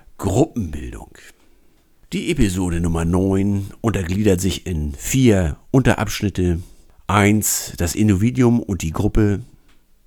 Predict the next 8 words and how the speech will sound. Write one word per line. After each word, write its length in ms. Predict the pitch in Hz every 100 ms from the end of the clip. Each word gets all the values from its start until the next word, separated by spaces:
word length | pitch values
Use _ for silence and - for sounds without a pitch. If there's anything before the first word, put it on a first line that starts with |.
| _ - _ - - -
Zwei, 800 | - - 90 87 87 87 92 -
Struktur 680 | - - 95 - 151 135 -
einer 220 | 87 82
Gruppe. 480 | 82 98 107 101 113 - - _ _ _ _ _ _ _ _ -
Drei, 720 | 95 80 76 85 87 82 82 - - _ - -
Gruppe 540 | 95 117 - 131 120
als 240 | 90 82 -
Machtinstrument. 1120 | 101 - - - - 98 92 90 90 -